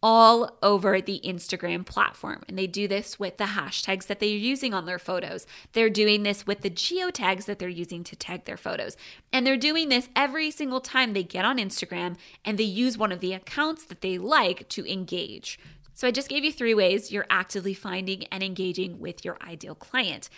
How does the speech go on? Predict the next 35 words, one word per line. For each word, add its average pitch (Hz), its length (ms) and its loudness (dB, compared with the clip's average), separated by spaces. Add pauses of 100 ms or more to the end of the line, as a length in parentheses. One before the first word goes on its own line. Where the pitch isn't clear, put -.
(260)
You're 202 300 4
using 202 500 -2
hashtags, - 920 -6
geotags, 240 720 2 (260)
and 202 220 -4
popular 214 460 2
accounts 180 480 -6
that - 120 -12
they're 185 200 -8
actively 175 500 -8 (100)
engaging 180 520 -8
with 175 160 -10
on 175 100 -8
a 165 60 -8
regular 170 400 -8
basis. - 680 -6 (480)
You're 233 140 2
gonna 220 140 2
use 233 180 4
these 285 200 2
three 285 220 -2
tools. 190 440 0 (280)
You're 226 120 2
going 190 200 0
to - 160 -6
go 226 260 -2
out 302 180 0
there 214 140 0
and 170 180 -6
find 370 320 -6
your 262 100 -2
ideal 185 280 0
client 175 400 -8
and 196 160 -10
start 208 440 0